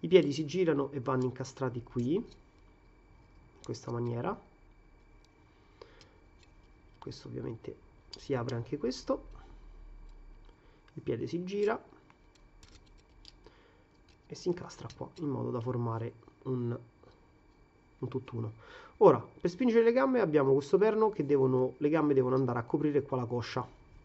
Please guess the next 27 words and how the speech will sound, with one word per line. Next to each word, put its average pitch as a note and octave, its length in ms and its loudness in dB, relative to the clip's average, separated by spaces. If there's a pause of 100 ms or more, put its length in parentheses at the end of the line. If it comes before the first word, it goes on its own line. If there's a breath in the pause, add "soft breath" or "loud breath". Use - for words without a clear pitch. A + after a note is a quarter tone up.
(280)
che - 100 -12
purtroppo B2+ 500 -2
è C#3+ 80 -6
un B2 120 -2
po' A#2+ 140 -4
vuota, A2+ 300 -8
me A#2+ 80 -2
la A#2+ 100 -4
sarei B2+ 180 -4
aspettata A#2+ 440 -6
in A#2 100 -4
plastica A#2 380 -6
piena, G#2+ 320 -10 (500 loud breath)
però D3 240 0
probabilmente C#3 680 2
serve B2+ 200 -2
per A#2+ 160 -2
far A#2+ 160 -4
entrare A#2 340 -2
tutto B2+ 280 -2
il A#2+ 60 0
meccanismo A#2+ 520 0
del A#2+ 100 -4
piede A#2+ 220 0
e A#2 40 -4
della A2+ 200 -6
gamba. A2 720 -12